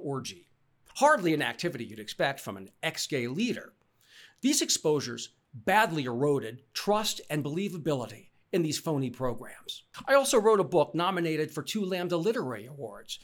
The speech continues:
It's called Anything But Straight, Unmasking the Scandals and Lies Behind the Ex-Gay Myth. In two thousand six, President George W. Bush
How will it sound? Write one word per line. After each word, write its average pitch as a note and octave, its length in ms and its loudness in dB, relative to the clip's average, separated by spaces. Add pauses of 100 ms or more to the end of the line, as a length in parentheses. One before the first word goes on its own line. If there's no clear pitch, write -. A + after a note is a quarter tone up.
(240)
It's A3 160 2
called A3 320 0
Anything A#3 400 0
But F3 160 0
Straight, G#2+ 480 -4
Unmasking G#3+ 600 0
the D3 100 -2
Scandals A3 640 0
and G3 140 2
Lies A#2 500 -2 (160)
Behind F3+ 340 0
the E3 140 -4
Ex-Gay D3+ 460 -2
Myth. B2 420 -4
In G3 100 4
two D#4 200 2
thousand D3+ 400 0
six, - 500 -4 (340)
President C4 420 6
George A#3+ 360 0
W. G#3+ 340 0
Bush C#3 480 -4